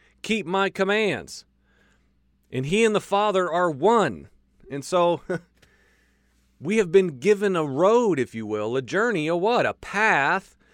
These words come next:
to Zion. And we're rediscovering the ancient way the best we know how. But over the last at least sixty days, maybe a little bit longer now, I just,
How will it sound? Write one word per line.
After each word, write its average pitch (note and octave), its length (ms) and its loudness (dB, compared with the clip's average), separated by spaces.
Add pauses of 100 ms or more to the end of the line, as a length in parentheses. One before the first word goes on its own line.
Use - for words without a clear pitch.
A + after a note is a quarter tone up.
(200)
to F3+ 140 -2
Zion. D3+ 600 0
And D3 140 -2
we're F#3 100 2
rediscovering G3 800 -2
the F3 100 -4
ancient E3+ 300 -4
way E3 140 2
the E3 100 -4
best F#3+ 260 0
we F3 120 -6
know E3 160 -4
how. A#2+ 360 -6 (920)
But E3 160 2
over G3 200 0
the A#3 100 2
last G#3 500 0 (480)
at D3+ 120 -6
least G3+ 300 -4
sixty A3 360 -4
days, C#3 380 -2
maybe G#3+ 220 -4
a B3 40 -2
little A#3 160 0
bit G3+ 160 0
longer F#3 340 -4
now, C3 260 -2
I D#3 40 -4
just, F3+ 340 -6